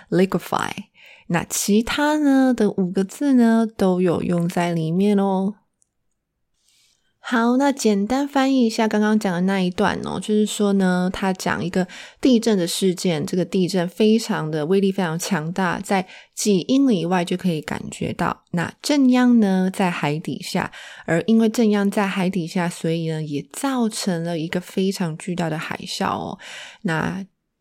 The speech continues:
海啸所产生的巨浪呢，也带来的就是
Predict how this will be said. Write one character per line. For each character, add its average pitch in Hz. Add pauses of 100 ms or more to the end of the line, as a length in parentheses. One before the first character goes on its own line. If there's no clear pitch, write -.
(120)
海 185
啸 285
所 196
产 175
生 214
的 196
巨 220
浪 202
呢， 165
也 143
带 175
来 147
的 151
就 160
是 165